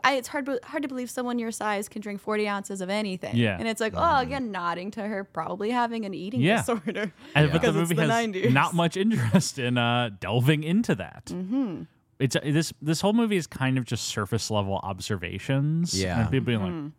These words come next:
Speaker 2: "Whoa."
Speaker 3: I was gonna say that too, 'cause, like, I mean, again, it does have a little bit of, you know, conversation on, like, the aids topic, but not,
Speaker 2: Yeah.
Speaker 3: not really to the point of, like,
Speaker 2: It's not interested in really delving into it.
Speaker 3: Yeah, it's not the,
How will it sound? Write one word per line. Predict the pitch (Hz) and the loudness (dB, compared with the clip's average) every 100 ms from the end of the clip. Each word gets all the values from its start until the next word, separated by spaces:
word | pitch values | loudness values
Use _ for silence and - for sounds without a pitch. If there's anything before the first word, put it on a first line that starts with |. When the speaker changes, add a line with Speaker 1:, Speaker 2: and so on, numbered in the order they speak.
| _ _ | _ _
Speaker 2:
"Whoa." | - 64 - - _ | -12 -12 -12 -20 _
Speaker 3:
I | - 120 | -2 0
was | 156 143 | 2 2
gonna | 113 | 0
say | - 104 | 0 -2
that | 90 - | -2 -4
too, | 110 87 80 | -4 -4 -6
'cause, | - 98 85 | -6 -4 -2
like, | 104 90 - - | -2 -4 -6 -8
I | |
mean, | 107 101 - | -4 -4 -4
again, | 107 101 90 | -4 -4 -2
it | 113 104 | -2 2
does | 139 135 | 0 0
have | 110 | -2
a | 107 | 0
little | 95 87 | -2 -2
bit | 90 | -4
of, | 85 78 - _ | -4 -8 -14 _
you | 95 | -8
know, | 85 80 - _ _ _ _ _ _ _ | -6 -6 -10 _ _ _ _ _ _ _
conversation | - 98 87 95 85 - - | -2 0 0 -2 -4 -8 -8
on, | 85 | -6
like, | 82 85 | -6 -8
the | - | -8
aids | 76 76 - | -10 -10 -8
topic, | 82 - 76 - | -8 -8 -10 -8
but | 98 110 | -6 0
not, | 135 143 | 0 0
Speaker 2:
Yeah. | - 147 | -2 -2
Speaker 3:
not | 160 | -2
really | 127 120 110 | -2 0 -2
to | 104 | -4
the | 92 | -8
point | - 92 90 - | -8 -8 -8 -8
of, | 87 98 | -8 -4
like, | 87 | -4
Speaker 2:
It's | 82 | -2
not | 233 175 | -2 0
interested | 170 156 147 127 | 0 0 -2 0
in | 110 | 0
really | 107 104 | 0 0
delving | 95 90 90 127 | -2 -4 -2 0
into | 202 120 - | 0 0 -8
it. | - | -4
Speaker 3:
Yeah, | 147 135 82 | 0 2 0
it's | 170 - | -6 -2
not | 147 127 - | 0 0 -2
the, | 107 | -4